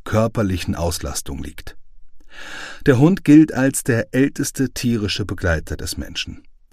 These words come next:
Gut fünfzehntausend Jahre ist es her, als sich die Wölfe langsam mit den Menschen zusammentaten und beide in eine Beziehung zueinander traten.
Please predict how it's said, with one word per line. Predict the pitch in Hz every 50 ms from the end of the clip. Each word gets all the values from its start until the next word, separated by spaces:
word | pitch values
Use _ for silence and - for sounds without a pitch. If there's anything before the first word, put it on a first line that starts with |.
| - - - - -
Gut | - 127 127 -
fünfzehntausend | - 151 160 160 151 - - - 151 139 135 120 123 123 131 127 139 123 -
Jahre | - 104 107 123 120 98 95
ist | - 80 - -
es | 80 80 80 -
her, | - 104 104 104 101 92 80 -
als | - 85 87 85
sich | - 104 87 -
die | 98 87 76
Wölfe | 92 101 117 131 131 - - 113
langsam | 90 90 104 127 143 131 113 117 110 110 113 110
mit | 95 95 -
den | 107 95 90
Menschen | 87 90 98 92 - - 101 92
zusammentaten | 87 - 107 92 113 117 120 117 110 101 - - 101 95 104 - - 117 107 - - -
und | - 120 110 - -
beide | 87 90 117 139 160 156 160
in | - 147 143
eine | - 120 127 131 139 135
Beziehung | 135 - 127 - - - - - 151 131 107 104 98
zueinander | - - - 120 101 90 87 80 76 80 85 82 85 82
traten. | - - - 71 64 - - 64 - - -